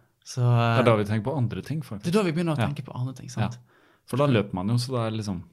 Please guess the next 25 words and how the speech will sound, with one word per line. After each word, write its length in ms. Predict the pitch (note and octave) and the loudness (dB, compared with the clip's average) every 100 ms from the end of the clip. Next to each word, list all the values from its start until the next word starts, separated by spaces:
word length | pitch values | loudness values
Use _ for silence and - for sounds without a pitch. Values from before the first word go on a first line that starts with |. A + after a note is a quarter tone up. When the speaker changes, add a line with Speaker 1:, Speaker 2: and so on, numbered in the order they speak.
| _ E3 | _ 2
Speaker 1:
Ja, 160 | G3 | 4
ja, 160 | D#3 A#2+ | 4 2
nemlig. 360 | B2 C#3 D3+ - - _ _ | -2 -2 -2 -4 -12 _ _
Speaker 2:
Da 120 | G2 | -6
er 40 | F2+ | -4
du 60 | F#2+ | -4
der. 160 | - - _ - - - - | -8 -12 _ -20 -20 -18 -6
Speaker 1:
Da, 60 | D3+ C3+ A2+ | -2 0 0
eh, 80 | B2 | 0
og 60 | |
da 100 | D#3 | -2
begynner 280 | C#3+ D3 B2 | -2 0 0
man 140 | A2 G#2 | -2 -4
å 40 | |
tenke 260 | G#2 G#2 B2 | -8 -10 -8
på 120 | F2+ | -10
musikk 320 | C#2+ - - - | -10 -12 -16 -20
og 60 | |
sånne 200 | - - | -16 -16
ting. 140 | - - C#3 | -18 -10 -4
Speaker 2:
Mm. 220 | G#2 - _ _ _ _ _ _ _ | -2 -4 _ _ _ _ _ _ _
Speaker 1:
Og, 320 | C3 A#2+ A#2 A#2 | -2 0 0 0
eh, 280 | A2 A2 | 0 -2
man 120 | A2+ B2 | -2 -2
får 200 | D3+ | 0